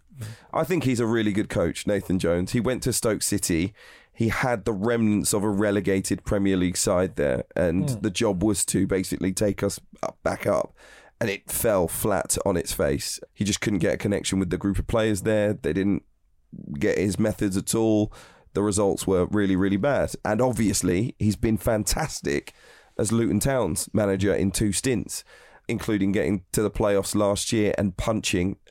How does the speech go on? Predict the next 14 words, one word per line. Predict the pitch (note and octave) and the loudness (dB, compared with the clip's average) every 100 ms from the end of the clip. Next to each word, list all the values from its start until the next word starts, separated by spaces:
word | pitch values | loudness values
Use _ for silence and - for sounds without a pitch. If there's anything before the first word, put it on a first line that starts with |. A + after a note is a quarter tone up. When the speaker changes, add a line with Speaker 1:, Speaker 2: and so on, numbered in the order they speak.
| _ - | _ -18
Speaker 1:
hugely | - - - C#3 C#3+ D3+ E3+ D3+ G#2+ - C2 D#2 D2+ - - - _ - | -12 -10 -8 -2 2 2 4 2 0 -2 0 0 -2 -8 -20 -20 _ -6
above | F#2 G#2 F#2 | -2 0 0
their | G#2 F2 | 2 2
weight. | G#2+ G#2+ C#2 - - - - | 2 2 0 -4 -10 -8 0
Um, | G#2+ G2+ | 0 0
but | G#2 C#3 | 0 -2
it | - | 0
is | C#3+ | 0
still | - D#3 D#3 | 0 0 0
the | B2+ | 0
Championship, | - A#2 G2+ G2 F#2 D2+ D2 - | 0 0 0 -2 0 0 -2 0
and | G#2+ | -2
it | - | 0
isn't, | A#2+ C3+ | 2 0